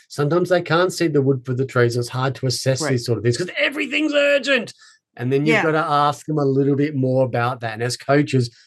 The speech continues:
Speaker 1: we have those skills that we can do that.
Speaker 2: And as we do that, what we're doing is role modeling to the client. The client can begin to ask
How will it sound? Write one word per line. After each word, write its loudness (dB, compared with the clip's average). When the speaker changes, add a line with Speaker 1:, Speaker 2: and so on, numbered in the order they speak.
Speaker 1:
we 4
have -2
those 0
skills 0
that -6
we -4
can -2
do 2
that. -2
Speaker 2:
And 0
as 2
we -2
do 0
that, 0
what -2
we're -4
doing -4
is -6
role 0
modeling -2
to -10
the -8
client. -2
The -6
client -2
can -4
begin -2
to -6
ask 0